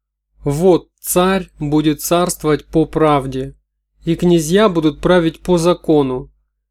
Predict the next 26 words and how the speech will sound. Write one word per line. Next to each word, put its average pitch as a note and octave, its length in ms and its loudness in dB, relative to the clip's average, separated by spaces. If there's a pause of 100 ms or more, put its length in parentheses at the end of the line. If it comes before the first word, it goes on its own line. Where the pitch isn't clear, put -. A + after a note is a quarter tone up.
(240)
и D#3+ 100 -4
каждый F#3 440 2
из D3+ 120 -2
них E3 260 2
будет D#3+ 320 -2
как D#3+ 200 2
защита E3+ 600 0
от E3 120 -2
ветра D#3 600 0 (100)
и D#3+ 120 -2
покров D#3+ 600 0
от D3+ 140 -4
непогоды, C#3+ 800 -2 (600)
как D3+ 220 -2
источники F#3+ 600 0
вод F3+ 400 2
в - 80 -12
степи, D#3 680 -4 (480)
как F3 300 -2
тень F#3 480 2
от F3+ 200 -10
высокой D#3+ 520 0
скалы E3+ 580 2
в C#3 40 -6
земле D#3+ 400 0
жаждущей. C3+ 920 -4